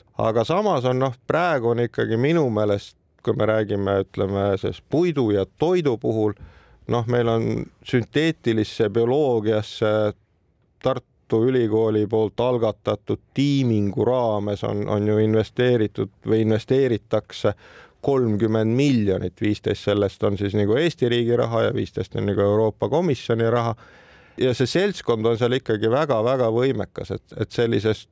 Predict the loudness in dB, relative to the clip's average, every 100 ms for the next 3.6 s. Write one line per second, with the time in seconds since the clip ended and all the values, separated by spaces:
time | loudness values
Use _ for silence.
0 | _ -4 0 0 2 2 2 2 2 0
1 | -2 -2 0 -2 -2 -4 0 0 2 0
2 | 2 2 0 -2 -4 -2 0 0 0 0
3 | 2 0 0 2 2 0